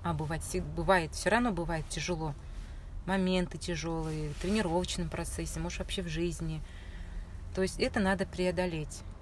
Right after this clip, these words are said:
Надо преодолеть. Есть вот это вот ставить цель себе – там, участвовать на Олимпийских играх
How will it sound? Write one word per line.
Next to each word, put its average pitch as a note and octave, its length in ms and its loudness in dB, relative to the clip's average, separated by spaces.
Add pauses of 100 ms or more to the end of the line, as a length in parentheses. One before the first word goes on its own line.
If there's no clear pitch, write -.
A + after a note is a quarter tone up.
(640)
Надо F#3+ 240 -2
преодолеть. D#3+ 680 -4 (1300)
Есть F#3+ 380 0
вот F3 160 0
это F3+ 220 0
вот E3+ 180 -4
ставить F3+ 440 0
цель C4 360 4
себе – D#3+ 460 -4 (1600)
там, D#3 200 -6 (120)
участвовать - 400 2
на E3+ 60 4
Олимпийских - 580 -4
играх D#3+ 380 -6